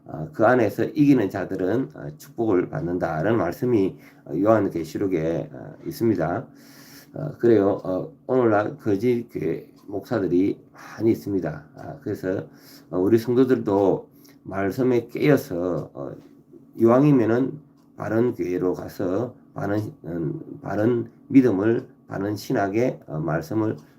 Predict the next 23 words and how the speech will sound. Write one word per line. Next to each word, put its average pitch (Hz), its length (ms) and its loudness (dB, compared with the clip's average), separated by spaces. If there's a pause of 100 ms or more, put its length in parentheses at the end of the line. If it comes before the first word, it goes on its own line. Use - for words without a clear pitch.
(120)
받아들이기를 92 600 -2 (680)
간구하고요. 87 680 -2 (220)
그 - 100 -14
속에서 113 600 2 (280)
영적인 107 760 2
성장이 110 600 -4
일어나기를 98 640 0
간구합니다. 92 720 -2 (300)
만약 107 480 0 (340)
또 - 160 -6
그렇지 175 340 4
못한, 120 600 -2
목사님 156 360 0
잘 - 400 -6
하시다가 135 540 0 (420)
또 117 120 -2
그러지 175 260 8
뭐, 98 280 0
인간인지라 147 560 6
완전하지 135 440 2
않아요. 98 800 -2
어느 139 200 4
부분에서는 117 720 2